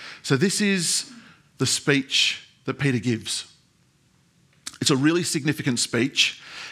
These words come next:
And if you, if you recognize some themes in there, that's good. 'Cause if you wanna know what is a nominal gospel message, a healthy gospel message, Peter has just given one.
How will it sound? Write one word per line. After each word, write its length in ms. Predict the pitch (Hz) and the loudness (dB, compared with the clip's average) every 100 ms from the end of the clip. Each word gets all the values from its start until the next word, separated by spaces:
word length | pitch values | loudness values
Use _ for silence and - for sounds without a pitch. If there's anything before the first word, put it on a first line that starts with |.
| - | 2
And 120 | 151 | 2
if 140 | 156 151 | 4 2
you, 180 | 147 147 | 0 2
if 160 | 156 147 | 0 2
you 100 | 139 | 2
recognize 680 | 135 185 185 160 139 135 | 4 2 2 4 4 4
some 160 | - 127 | 2 0
themes 400 | - 143 156 139 | 2 2 2 2
in 160 | 139 120 | 2 2
there, 320 | 107 113 135 - - | 2 2 -2 -8 -4
that's 200 | - 139 | 0 2
good. 300 | - 165 117 - - _ _ _ _ _ _ _ - - | 2 2 0 -4 -20 _ _ _ _ _ _ _ -20 -2
'Cause 140 | 156 | 2
if 120 | 139 139 | 2 2
you 60 | |
wanna 200 | 165 196 | 2 4
know 440 | 175 160 156 156 131 - - | 4 4 4 2 0 -8 -12
what 220 | - 127 147 | 0 2 4
is 140 | 127 | 4
a 100 | 135 | 2
nominal 720 | 123 131 160 180 175 151 147 | 4 4 4 4 2 2 2
gospel 400 | 123 143 139 - | 2 2 2 0
message, 760 | 123 135 143 104 139 - - - - | 2 2 2 0 2 2 2 -2 -2
a 60 | 123 | 2
healthy 420 | 117 170 185 160 | 4 4 2 0
gospel 380 | 143 143 - 123 | 2 0 2 2
message, 640 | 135 139 107 135 147 - - - - - - - _ _ - | 4 4 0 0 -2 -2 -8 -20 -20 -20 -20 -20 _ _ 4
Peter 220 | 214 214 | 6 6
has 140 | 180 | 4
just 160 | - 147 | 2 2
given 220 | 185 170 | 4 4
one. 220 | 135 95 | 2 0